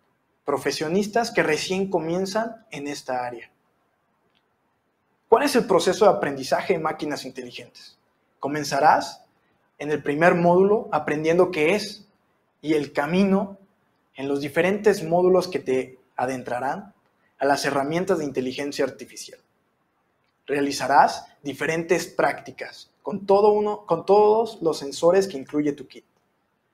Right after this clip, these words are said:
Por ejemplo, acelerómetro, giroscopio,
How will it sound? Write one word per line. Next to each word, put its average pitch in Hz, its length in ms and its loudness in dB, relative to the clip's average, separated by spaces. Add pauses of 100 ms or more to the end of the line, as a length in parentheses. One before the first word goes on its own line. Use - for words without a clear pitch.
(100)
Por 127 160 -4
ejemplo, 170 640 0
acelerómetro, 143 920 -6 (420)
giroscopio, 147 800 -4